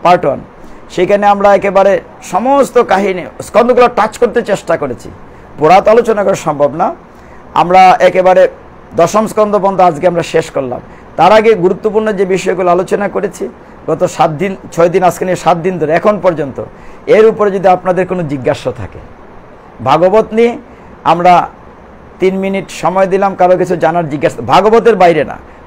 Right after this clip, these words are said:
ভাগবতের ভিতরে কিছু জিজ্ঞাসা থাকলে প্রশ্ন করতে পারেন। আমাদের ইস্কনে ভাগবতের একটা system আছে,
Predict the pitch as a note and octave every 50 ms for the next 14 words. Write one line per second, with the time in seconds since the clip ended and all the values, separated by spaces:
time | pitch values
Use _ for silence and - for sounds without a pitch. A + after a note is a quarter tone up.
0 | - G2+ A#2 C#3+ E3 F#3+ F#3+ - - G3 A3 G#3+ F3 F#3+ F3 F3 F#3+ F#3+ E3+ F3+
1 | E3+ F3 F3 D3+ D3+ C#3+ C3 D#3+ D3+ - D#3 C#3+ - D#3 - C#3+ D3+ D3 C#3 -
2 | - - - - - - - - D3+ - - E3 F#3 E3+ G3+ G3 - - G3+ E3
3 | F#3 F#3+ F#3 F3+ F3+ F#3 F3+ F3+ F3 F#3 - - - F#3 F#3+ F#3 D3 D3+ D#3+ D#3+
4 | F3 F3+ F3+ F3 F3+ E3+ D#3 E3+ - - - D#3+ - - E3+ D#3 C#3+ B2+ - -